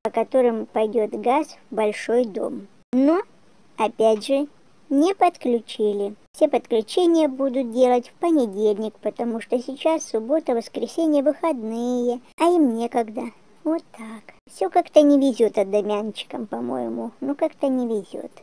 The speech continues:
Ну, наконец-то люди ушли. Эдуарда сидит, как будто из него все соки высосали. Говорит, не поймёт, что он чувствует. Сначала радость какая-то,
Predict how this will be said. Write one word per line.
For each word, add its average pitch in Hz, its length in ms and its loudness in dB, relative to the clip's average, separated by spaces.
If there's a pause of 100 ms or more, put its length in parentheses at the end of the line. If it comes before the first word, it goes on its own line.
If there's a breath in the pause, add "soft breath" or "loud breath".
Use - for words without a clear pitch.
(320)
Ну, 262 160 0
наконец-то 240 640 0
люди 208 340 0
ушли. 330 520 0 (340)
Эдуарда 254 760 0 (140)
сидит, 247 460 -2 (340)
как 220 160 0
будто 285 300 2
из 262 200 6
него 262 280 2
все 294 280 0
соки 214 380 0
высосали. 196 720 -4 (260)
Говорит, 247 460 0
не 254 140 0
поймёт, 277 420 2
что - 260 0
он 269 200 0
чувствует. - 640 -4 (720 soft breath)
Сначала 285 480 2
радость 277 580 0
какая-то, 247 840 0